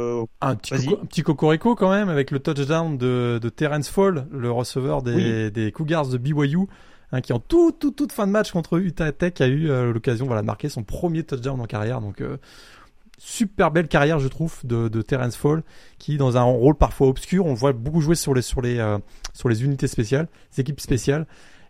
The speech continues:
Speaker 1: et qui est récompensé, voilà, de son travail, euh, acharné avec le, le programme de Provo, euh, par un, voilà, récompensé par un touchdown. Donc bravo à lui.
Speaker 2: Tout à fait, voilà. Et au niveau des équipes indépendantes, j'ai pas dit tout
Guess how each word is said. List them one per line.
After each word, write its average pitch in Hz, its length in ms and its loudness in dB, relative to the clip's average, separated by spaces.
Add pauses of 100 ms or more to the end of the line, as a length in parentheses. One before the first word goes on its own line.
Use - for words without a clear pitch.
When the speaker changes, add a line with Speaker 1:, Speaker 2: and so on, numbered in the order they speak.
Speaker 1:
et 117 100 -2
qui 135 260 -2
est 120 40 2
récompensé, 147 580 2
voilà, 131 220 0
de 110 80 -2
son 117 200 -6
travail, 120 520 2
euh, 101 500 0
acharné 127 600 -2 (440)
avec 117 320 -6
le, 104 160 0
le 101 80 -2
programme 117 300 -4
de 113 80 0
Provo, 120 440 -2 (100)
euh, 104 280 -2
par 110 240 -4
un, 101 240 -6
voilà, 120 180 -6 (200)
récompensé 131 420 -4
par 131 160 -2
un 127 60 2
touchdown. 147 380 2
Donc 107 140 -8
bravo 147 260 0
à - 20 -2
lui. 107 180 -4 (1120)
Speaker 2:
Tout 151 160 -2
à 147 120 4
fait, 110 160 -6
voilà. 104 300 -8
Et 110 40 -6
au 110 80 -4
niveau 120 160 -4
des 123 240 -2
équipes 123 220 -2
indépendantes, 131 480 0
j'ai 127 80 -6
pas 117 120 -4
dit 127 120 -6
tout - 100 -14